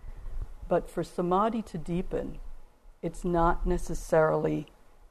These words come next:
uh, it's not necessary that we do that. When you practice mindfulness, the practice that we've been doing for these last three days, where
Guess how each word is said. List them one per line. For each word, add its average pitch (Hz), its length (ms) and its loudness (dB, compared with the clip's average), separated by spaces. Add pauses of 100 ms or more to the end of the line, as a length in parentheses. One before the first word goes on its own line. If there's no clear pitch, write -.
(180)
uh, 147 280 -2
it's 185 160 -8
not 185 200 6
necessary 180 680 0
that - 200 -2
we 151 120 0
do 147 220 0
that. - 220 -2 (2250)
When 190 180 4
you 180 80 4
practice 196 720 0 (260)
mindfulness, 170 680 0
the - 140 -14
practice 165 520 -2
that - 200 -8
we've 165 240 -2
been 160 200 -2
doing 180 300 2
for 170 100 -10
these 143 240 -8
last 156 320 -4
three 160 180 -4
days, 151 400 2
where 156 300 0